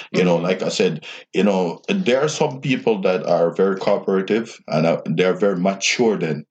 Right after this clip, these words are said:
Speaker 2: Mm-hmm.
Speaker 1: and grown.
Speaker 2: Mm-hmm.
Speaker 1: You know, so even when a,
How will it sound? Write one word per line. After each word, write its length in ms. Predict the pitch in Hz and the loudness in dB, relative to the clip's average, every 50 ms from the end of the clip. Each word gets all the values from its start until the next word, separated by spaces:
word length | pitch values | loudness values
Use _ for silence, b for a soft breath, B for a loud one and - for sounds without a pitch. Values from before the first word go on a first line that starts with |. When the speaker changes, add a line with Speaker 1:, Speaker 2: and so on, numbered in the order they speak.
| _ _ _ | _ _ _
Speaker 2:
Mm-hmm. 260 | 185 175 175 170 165 | -4 0 0 2 2
Speaker 1:
and 220 | - 82 80 78 - | 2 0 0 0 0
grown. 480 | - 104 110 107 95 82 76 80 - - _ _ | 2 2 4 2 2 0 -2 -6 -10 -14 _ _
Speaker 2:
Mm-hmm. 220 | - 101 92 90 87 | -4 -4 -2 0 0
Speaker 1:
You 80 | 87 | 2
know, 120 | 98 104 104 | 2 2 2
so 260 | - - 110 98 - | 2 2 2 2 2
even 300 | 110 123 139 147 135 147 | 2 2 0 2 2 2
when 160 | 147 139 135 123 | 2 2 2 2
a, 180 | 117 117 - | 2 0 0